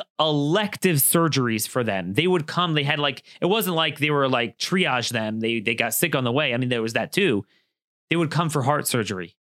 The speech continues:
No desire to shut it off. And C D C published data. No problem, no problem, C D C. No, we don't wanna, eh, there, there were actually, um, peer-reviewed medical journal articles about the,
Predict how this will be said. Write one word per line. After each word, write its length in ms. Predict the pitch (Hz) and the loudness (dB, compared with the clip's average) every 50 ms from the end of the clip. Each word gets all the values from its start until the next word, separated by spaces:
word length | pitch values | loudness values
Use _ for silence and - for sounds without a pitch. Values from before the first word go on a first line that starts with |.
| _ _ _ _ - - - - _ _ _ _ | _ _ _ _ -20 -20 -20 -20 _ _ _ _
No 920 | - 160 170 180 190 202 254 269 269 277 277 285 285 294 302 330 226 - _ _ _ _ _ _ _ _ - | 0 2 2 4 4 4 4 4 4 4 4 4 4 4 4 2 0 -2 _ _ _ _ _ _ _ _ -2
desire 760 | - 240 247 208 185 240 233 226 214 202 180 160 151 139 - - | 0 2 2 4 4 2 2 2 2 2 2 0 0 -2 -4 -6
to 120 | - 214 208 | -2 -2 0
shut 240 | - - 233 202 | 2 2 0 2
it 80 | 180 180 | 2 2
off. 300 | 175 143 117 117 - - _ _ _ - - - - | 2 2 0 -2 -4 -14 _ _ _ -20 -12 -4 -2
And 180 | 233 269 254 190 | 0 0 0 0
C 240 | - - 311 311 320 | 0 2 2 2 2
D 200 | 285 302 294 - | 2 2 2 2
C 220 | - 294 285 254 | 2 2 0 2
published 540 | - 220 202 277 320 302 320 339 294 - - | 0 2 2 2 2 4 4 2 2 2 2
data. 480 | 320 320 302 285 226 165 123 110 117 - _ _ _ _ _ _ _ _ _ _ _ _ | 2 2 2 2 2 2 0 0 -2 -6 _ _ _ _ _ _ _ _ _ _ _ _
No 220 | - 226 359 370 247 | 0 2 2 2 2
problem, 420 | - 320 311 277 214 202 185 180 | 2 2 2 2 2 2 2 4
no 140 | 254 349 349 | 4 4 4
problem, 340 | 220 254 294 285 254 208 180 | 4 4 4 4 2 2 2
C 160 | - 277 294 | 2 2 2
D 80 | 285 | 2
C. 260 | 262 226 269 - - - _ - | 2 0 0 -2 -2 -8 _ 0
No, 240 | - 339 370 349 285 | 2 2 4 4 4
we 100 | 233 240 | 4 4
don't 160 | 262 302 302 | 4 4 2
wanna, 400 | 294 302 294 285 269 226 151 - - _ _ _ _ - | 2 2 2 2 0 0 -2 -6 -14 _ _ _ _ -4
eh, 160 | 233 240 220 160 - - | -2 -2 -2 -2 -2 0
there, 160 | 185 285 269 | 2 2 2
there 120 | 208 277 | 4 4
were 140 | 294 294 277 | 4 4 4
actually, 520 | 240 254 277 - - 262 247 220 170 - _ _ _ - | 2 0 0 0 0 2 2 0 0 -4 _ _ _ -2
um, 380 | 202 220 220 202 180 160 147 - _ - - _ _ _ _ _ _ _ _ _ - | 0 0 2 2 2 0 -2 -4 _ -20 -20 _ _ _ _ _ _ _ _ _ -2
peer-reviewed 680 | - 247 294 285 269 262 208 185 220 247 247 233 180 | 0 2 2 4 2 2 2 2 2 2 2 2 2
medical 340 | 175 196 240 240 - - 196 | 2 2 2 2 2 2 0
journal 260 | 156 156 202 190 180 | 2 0 0 2 2
articles 480 | 175 170 180 196 196 185 151 185 175 156 | 2 2 2 2 2 2 0 0 0 2
about 320 | 165 151 170 170 170 165 | 0 0 0 0 -2 -2
the, 320 | 156 160 170 165 151 139 | 0 0 2 2 2 0